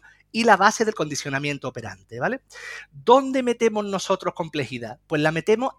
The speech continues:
a varios niveles. Por ejemplo, en el condicionamiento clásico, eh, hay dos elementos que se trabajan, el estímulo condicionado y el estímulo incondicionado. Es lo que se llama una contingencia de dos términos.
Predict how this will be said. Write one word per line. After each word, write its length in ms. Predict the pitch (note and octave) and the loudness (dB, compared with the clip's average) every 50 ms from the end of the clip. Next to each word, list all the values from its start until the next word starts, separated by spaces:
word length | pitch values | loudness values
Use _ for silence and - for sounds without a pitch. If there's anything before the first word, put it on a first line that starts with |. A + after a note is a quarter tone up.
| _ | _
a 140 | - D3+ D3 | 2 4 6
varios 340 | E3+ F3+ F3 F3+ E3 D3 C3 | 8 6 6 6 2 -4 -6
niveles. 580 | A#2 A2+ G#2+ G2+ G#2 G2+ G2 G2 A2 G#2+ - _ - - - - _ | -6 -8 -12 -12 -14 -16 -16 -18 -20 -20 -20 _ -20 -20 -20 -8 _
Por 140 | - F3 F3 | 2 4 4
ejemplo, 540 | E3 C#3 F3+ D#3 C3 A#2 - - G#2 - _ _ _ _ _ - - - - - | 4 4 4 0 0 -2 -12 -18 -20 -20 _ _ _ _ _ -20 -20 -18 -4 2
en 140 | E3 D#3 E3 | 2 4 4
el 80 | D#3 | 2
condicionamiento 640 | - D#3 D3+ D3 - E3+ D#3 D3+ F3 G#3+ A#3 B3 B3 | 0 -4 -4 -4 -2 -2 -2 0 -2 -2 -2 -2 -2
clásico, 560 | - B3 C4 C4 - - G#3+ - G#3 - - _ _ _ _ | 2 4 2 2 2 -2 -8 -6 -6 -6 -8 _ _ _ _
eh, 540 | - D3+ D3 C#3+ C#3 C3+ C3+ C3 B2+ B2 B2 B2 A#2+ B2+ - _ - | -6 -2 -2 0 0 -2 -2 -4 -4 -6 -8 -8 -12 -16 -14 _ 4
hay 240 | - D#3+ E3+ G3 F#3+ | 4 6 6 4 2
dos 240 | F3+ F#3+ D#3+ - D3 | 2 2 2 2 2
elementos 560 | C#3+ C#3 C3+ D#3 D#3+ E3+ E3+ - - C3+ - | 0 0 0 0 -2 -4 -4 -6 -10 -12 -10
que 180 | - - C3+ | -10 -10 -8
se 140 | - - D3 | -6 -6 -2
trabajan, 480 | - - A3+ C#4 D#4 C4 D#3 C#3+ C3 B2 | 2 4 6 6 6 6 4 0 -6 -6
el 80 | A#2 | -8
estímulo 380 | A2+ - - D3+ D3 D3+ D#3+ D#3+ | -8 -8 -8 -8 -8 -6 -6 -6
condicionado 640 | - D#3 D3+ D#3+ - - D#3+ D#3 E3+ F3+ G3 G#3 C#4+ C#4 - - - - - | -6 -6 -6 -6 -6 -6 -2 2 4 4 4 4 0 -6 -8 -14 -18 -8 -2
y 80 | D#3+ D3 | 0 2
el 40 | C#3 | 2
estímulo 380 | A#2+ - - E3 D#3 D#3 D3+ | 2 0 -2 -4 -4 -4 -4
incondicionado. 760 | C#3+ C3 C3+ C3 B2+ B2+ A#2+ - C3 B2+ B2 G#2+ G#2 A2 A#2+ _ | -6 -6 -8 -6 -4 -4 -4 -4 -4 -6 -6 -6 -8 -10 -10 _
Es 120 | - D3 D#3+ | -4 -2 -2
lo 140 | F3 F#3 | -2 -2
que 80 | - - | -4 -4
se 160 | - - F3 | -6 -6 -2
llama 340 | D#3+ F#3 F3+ F#3+ G3+ A#3+ C4 - - - - - _ - | 2 2 2 2 2 0 -2 -2 -6 -20 -20 -20 _ -8
una 240 | F#3 F#3+ G3 G#3+ G#3+ | -4 2 4 4 4
contingencia 960 | - G#3+ G#3 G#3 - F#3+ F#3 F3+ - - G#3 G#3 A#3 A3+ - - - B3+ A#3+ - _ | 4 0 -4 -4 -6 -6 -8 -6 -4 -2 0 0 0 -2 -4 -4 -2 -2 -2 -2 _
de 140 | - D3+ C#3+ | -2 -2 0
dos 260 | D3 E3 E3+ - _ | 2 0 0 -2 _
términos. 380 | - B2+ A#2 A2 G#2+ G#2 G#2+ | -10 -10 -8 -10 -10 -18 -20